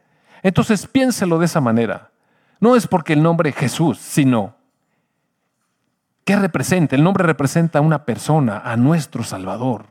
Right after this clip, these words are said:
Rey, nuestro Dios. Entonces, en el nombre del Señor Jesucristo, les ordenamos, hermanos, les ordenamos, hermanos, les pedimos, les sugerimos,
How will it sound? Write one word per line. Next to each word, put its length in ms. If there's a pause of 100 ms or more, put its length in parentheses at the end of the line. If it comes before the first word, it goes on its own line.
(200)
Rey, 560 (280)
nuestro 320
Dios. 760 (800)
Entonces, 680 (280)
en 180
el 180
nombre 360
del 100
Señor 240
Jesucristo, 880 (720)
les 200
ordenamos, 720
hermanos, 560
les 260 (280)
ordenamos, 840
hermanos, 840 (880)
les 460 (960)
pedimos, 600 (760)
les 180
sugerimos, 760